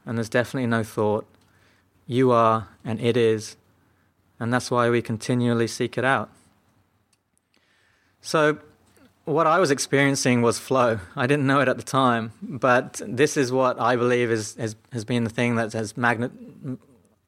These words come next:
captured me and basically made me kinda like a surf addict. Like, my whole life has been designed <laughs> around riding waves. And there's so many of my friends that are the same.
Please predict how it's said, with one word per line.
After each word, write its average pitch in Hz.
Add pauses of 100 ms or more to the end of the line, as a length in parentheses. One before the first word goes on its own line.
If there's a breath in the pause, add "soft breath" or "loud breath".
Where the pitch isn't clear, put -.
(300)
captured 123
me 120 (880 soft breath)
and 120
basically 127
made 113
me 113
kinda 117
like 113
a 110
surf 120
addict. 110
Like, 120
my 120
whole 123
life 113
has 104
been 110
designed 110
<laughs> -
around 123
riding 113
waves. 110 (640 loud breath)
And 117 (300)
there's 135
so 135
many 131
of 120
my 120
friends 120
that 113
are 110
the 107
same. 107